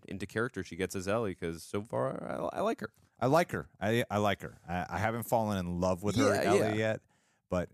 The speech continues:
Speaker 2: not much time has been spent,
Speaker 1: <laughs> Right.
Speaker 2: uh, you know, and, and, uh, and we have to see the development of the relationship with her and Joel, 'cause that's the heart of everything, right?
Speaker 1: Of course.
Speaker 2: Um,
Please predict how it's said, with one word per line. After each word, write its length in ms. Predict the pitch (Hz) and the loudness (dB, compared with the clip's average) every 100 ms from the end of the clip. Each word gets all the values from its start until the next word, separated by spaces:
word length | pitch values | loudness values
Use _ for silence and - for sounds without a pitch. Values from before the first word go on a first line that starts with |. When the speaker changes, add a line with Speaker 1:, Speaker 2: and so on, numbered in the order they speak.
| - | -6
Speaker 2:
not 240 | 113 117 | 0 2
much 160 | 120 - | 2 2
time 140 | 120 | 0
has 100 | 110 | 0
been 80 | 110 | -2
spent, 360 | - 110 104 - - | 0 0 2 0 -2
Speaker 1:
<laughs> 100 | - | -2
Right. 160 | 147 | -2
Speaker 2:
uh, 220 | 65 62 104 | -2 -2 0
you 80 | |
know, 320 | 101 95 95 - | 2 0 -2 -4
and, 480 | 92 95 90 87 87 | -4 -2 -2 -4 -6
and, 400 | - 87 85 82 | -4 -2 -2 -4
uh, 420 | 82 80 80 80 73 _ _ _ _ | -2 0 2 0 -2 _ _ _ _
and 120 | 85 82 | -4 0
we 120 | 87 | 0
have 160 | 90 | 0
to 80 | - | -2
see 120 | - | -4
the 140 | 98 85 | -2 -2
development 400 | 80 82 80 82 | 0 2 0 0
of 60 | |
the 80 | 78 | -2
relationship 380 | 78 80 - 78 | 0 0 -2 -6
with 80 | 71 | -6
her 160 | 78 73 | -4 -4
and 80 | |
Joel, 160 | 73 76 | -4 -6
'cause 120 | 71 | -6
that's 120 | 76 | -10
the 80 | 76 | -8
heart 180 | 76 73 | -6 -4
of 80 | 69 | -6
everything, 320 | 65 67 73 76 | -8 -10 -14 -12
right? 120 | 76 - | -12 -10
Speaker 1:
Of 140 | - - | -10 -6
course. 420 | 87 - - - _ - | -4 -4 -10 -18 _ -8
Speaker 2:
Um, 440 | 87 80 78 73 | -4 -2 -4 -8